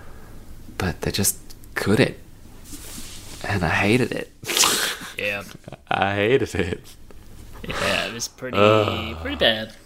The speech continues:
Speaker 1: It was yucky.
Speaker 2: It, it felt like if someone tried to make a X-Men student film.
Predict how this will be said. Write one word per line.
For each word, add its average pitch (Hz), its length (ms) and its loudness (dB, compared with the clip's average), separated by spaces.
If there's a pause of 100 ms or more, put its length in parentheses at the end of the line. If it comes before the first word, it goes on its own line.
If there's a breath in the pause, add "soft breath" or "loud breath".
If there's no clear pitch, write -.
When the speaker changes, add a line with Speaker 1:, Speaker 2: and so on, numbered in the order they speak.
(280)
Speaker 1:
It 92 300 4
was 92 320 6
yucky. 87 420 -2
Speaker 2:
It, 180 220 6
it 190 140 4
felt 202 340 6
like 160 300 4
if 147 80 2
someone 156 460 4
tried 135 280 6
to 139 60 2
make 127 320 2
a 123 300 6
X-Men 120 440 0
student 113 400 0
film. 85 280 0